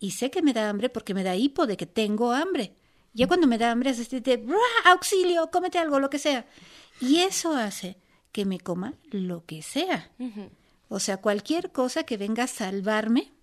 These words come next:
Speaker 1: de no haber comido muchas horas, porque cuéntenle todo el tiempo que estuve dormida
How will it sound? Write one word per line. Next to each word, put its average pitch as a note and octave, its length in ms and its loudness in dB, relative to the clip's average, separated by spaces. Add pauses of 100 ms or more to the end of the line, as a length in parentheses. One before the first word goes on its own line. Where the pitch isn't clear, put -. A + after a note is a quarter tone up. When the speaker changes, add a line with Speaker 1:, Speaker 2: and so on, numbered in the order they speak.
(720)
Speaker 1:
de A3 200 4
no A3+ 100 6
haber C#4+ 240 2
comido B3 640 2
muchas B3 520 2
horas, E4+ 320 0
porque - 400 -8 (220)
cuéntenle C4+ 600 2 (100)
todo A#3+ 200 0
el B3 120 -4
tiempo A#3+ 260 -4
que B3 60 -6
estuve A#3 260 -4
dormida B3+ 500 2